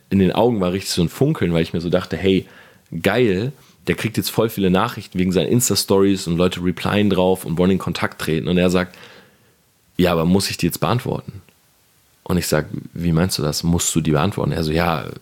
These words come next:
wann soll ich das denn noch machen? Oder, ja, ich kann mich da jetzt nicht hinsetzen und die ganzen Nachrichten beantworten. Und dann habe ich an dem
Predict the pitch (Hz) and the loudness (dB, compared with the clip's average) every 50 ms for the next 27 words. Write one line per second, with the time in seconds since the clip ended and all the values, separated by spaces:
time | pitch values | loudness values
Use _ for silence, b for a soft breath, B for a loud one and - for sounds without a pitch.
0 | - - - - 85 85 85 87 82 - - 90 - - - - 90 82 76 90 | -16 -12 -6 -4 -2 0 2 2 2 2 2 0 0 0 0 0 0 2 2 2
1 | 92 110 - - 80 82 82 78 71 60 - B B B B B B B B - | 2 2 0 0 -2 0 0 0 0 -2 -6 B B B B B B B B -10
2 | - - - - 90 90 85 - 82 80 - - 92 - - 95 92 85 82 80 | -10 -8 -2 2 2 2 4 4 2 2 0 -2 -4 0 2 4 4 4 4 2
3 | - - 78 80 80 - 76 73 - - 85 98 120 - - - - - - - | 0 -2 -4 -4 -2 -2 -2 -2 0 0 0 0 0 -2 -8 -12 -10 -8 -8 -8
4 | - - - - - - _ _ _ _ b b b b b b b b b b | -8 -10 -14 -16 -16 -18 _ _ _ _ b b b b b b b b b b
5 | b b b b b b b b b b _ - 90 92 90 90 87 - - - | b b b b b b b b b b _ 0 2 4 4 4 2 0 -2 -12
6 | _ _ _ _ _ _ _ - - - 90 87 85 85 85 82 - - - - | _ _ _ _ _ _ _ -10 -4 -2 0 2 2 2 2 2 0 -2 -6 -6
7 | - - 90 92 98 90 - - 87 87 82 98 98 95 | -4 -4 -2 -2 -4 -4 -4 -2 -2 0 2 4 2 2